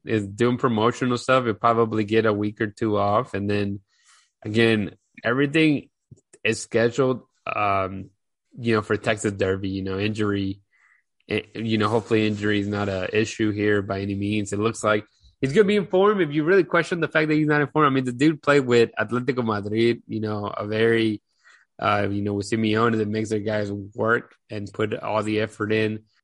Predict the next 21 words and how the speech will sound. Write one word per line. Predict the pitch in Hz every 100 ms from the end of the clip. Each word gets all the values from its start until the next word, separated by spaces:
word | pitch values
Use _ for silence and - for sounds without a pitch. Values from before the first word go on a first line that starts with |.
| _ _
He | 120 107
obviously | 110 110 107 110
played | 104 113 110
in, | 107 104
uh, | 98 104
or | 101 110
was | 107 104
at | 104
least | 110 113
in | 107
the | 101
camp | 101 101 104
for | - 107
the | 95
three | 98 107 107
matches | 104 101 110 113 107 101 - -
that, | 120 107 101
uh, | 101 98 92 - _ _ _
Mexico | - 110 101 120 107
played | 101 - 107 113
in | 127 127